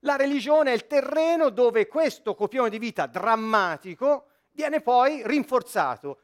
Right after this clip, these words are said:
consolidato, confermato. Perché? Perché questi copioni di cui sto parlando procedono anche loro per ordini, ingiunzioni, maledizioni. E cioè, non fare così, fa così, altrimenti finisci all'inferno. Questo è il sistema.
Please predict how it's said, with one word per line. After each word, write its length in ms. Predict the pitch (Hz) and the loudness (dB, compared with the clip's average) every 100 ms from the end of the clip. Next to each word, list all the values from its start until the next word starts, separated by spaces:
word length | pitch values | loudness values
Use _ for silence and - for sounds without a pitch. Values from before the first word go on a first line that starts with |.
| _ | _
consolidato, 1120 | 339 285 - 247 254 196 135 117 147 - _ | 0 0 -4 -6 0 0 0 -6 -12 -14 _
confermato. 1000 | - 285 262 - 240 226 220 196 120 - _ _ _ _ _ _ _ _ | -4 -2 -2 -10 -10 -8 -6 -6 -6 -12 _ _ _ _ _ _ _ _
Perché? 540 | 139 131 185 269 277 _ _ _ | -12 -4 0 0 -2 _ _ _
Perché 360 | - 139 196 170 | -14 -10 -8 -8
questi 320 | - 156 165 | -10 -16 -16
copioni 500 | 147 185 220 202 151 | -12 -10 -4 -2 -4
di 120 | 131 | -8
cui 160 | 120 190 | -12 -14
sto 180 | - 208 | -10 -10
parlando 640 | 285 269 247 277 277 233 | -6 -6 -4 -6 -4 -6
procedono 640 | - 247 247 214 233 233 | -4 -6 -4 -4 -6 -4
anche 240 | 226 226 269 | -6 -6 -4
loro 260 | 233 277 | -2 0
per 160 | - 214 | -2 0
ordini, 500 | 220 233 226 294 277 | 2 2 -2 -8 -8
ingiunzioni, 760 | 214 190 254 - 214 254 277 226 | -10 -10 -14 -6 -4 -2 -4 -4
maledizioni. 720 | 220 220 226 - 302 247 139 _ _ | -6 -6 -10 -8 -4 -4 -4 _ _
E 100 | - | -14
cioè, 300 | 160 254 247 - _ _ _ _ - | -2 0 0 -2 _ _ _ _ -2
non 260 | 208 320 | 2 2
fare 380 | - 285 269 262 | 0 -2 0 0
così, 320 | 240 233 220 | -2 -8 -10
fa 300 | 156 269 311 | -6 0 0
così, 340 | 294 285 - 220 | 0 -4 -4 -4
altrimenti 720 | 185 - 165 180 320 - 254 | -4 -6 -4 0 0 -2 -14
finisci 360 | 233 214 202 202 | -14 -14 -12 -8
all'inferno. 560 | 196 175 185 143 131 - _ _ | -8 -8 -8 -8 -8 -18 _ _
Questo 380 | 311 - 208 | -8 -6 -2
è 260 | 196 190 - | 0 0 -4
il 160 | - 175 | -12 -12
sistema. 680 | - 175 - 175 135 104 | -12 -18 -12 -8 -8 -10